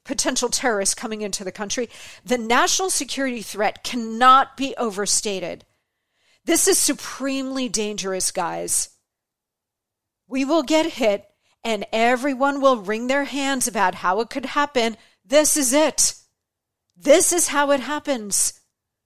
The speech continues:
You can see a catastrophic attack coming down the track, and it's not only not being stopped, it's being encouraged. Ask yourself why.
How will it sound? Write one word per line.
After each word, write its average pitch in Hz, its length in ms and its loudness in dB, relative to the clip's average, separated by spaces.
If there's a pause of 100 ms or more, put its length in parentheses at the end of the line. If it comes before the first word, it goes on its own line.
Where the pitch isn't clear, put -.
(500)
You 285 160 0
can 277 180 -4
see 330 320 2
a 254 80 2
catastrophic 302 800 -2
attack 285 380 -2
coming 262 260 -6
down 233 220 -2
the 220 80 -6
track, - 440 -4 (240)
and 240 140 -2
it's 233 200 0
not 381 200 4
only 339 220 0
not 247 320 0
being 233 200 -4
stopped, 269 600 2 (200)
it's - 280 -2
being 262 380 -2
encouraged. 233 1040 -2 (1120)
Ask 254 320 0
yourself 262 420 -2
why. 220 480 -6